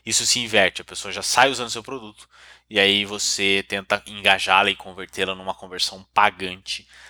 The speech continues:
na sequência de uso, né? Eh, tem várias empresas que já fazem P L G aí há muito tempo, é, o Slack é uma delas, o Pipefy, o Zoom e por aí vai, tem várias outras também, Dropbox e tal.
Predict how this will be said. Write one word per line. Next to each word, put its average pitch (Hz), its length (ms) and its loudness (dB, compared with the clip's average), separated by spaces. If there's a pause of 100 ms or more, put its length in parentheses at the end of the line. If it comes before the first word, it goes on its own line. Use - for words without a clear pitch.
(120)
na 101 180 2
sequência 95 600 -6
de 98 120 -18
uso, - 400 -20 (100)
né? 85 160 -16 (760)
Eh, 101 640 0
tem 123 120 2
várias 165 220 4
empresas 139 280 -4
que 123 100 -6
já 120 100 2
fazem 123 440 2
P 110 120 -2
L 95 140 0
G 90 180 -6
aí 98 140 0
há 101 60 -4
muito 104 340 -12
tempo, 135 520 -10 (500)
é, 90 500 -4
o 90 120 -12
Slack 98 400 2
é 98 40 -8
uma 85 120 -10
delas, 98 420 4
o 92 80 -14
Pipefy, 98 840 2
o 92 60 -20
Zoom 101 320 -18
e 110 60 -14
por - 180 -12
aí 90 120 2
vai, 98 280 2 (460)
tem 90 100 -8
várias 95 240 4
outras 90 300 -6
também, 95 380 -6 (280)
Dropbox 98 800 0
e 147 80 -12
tal. 117 340 0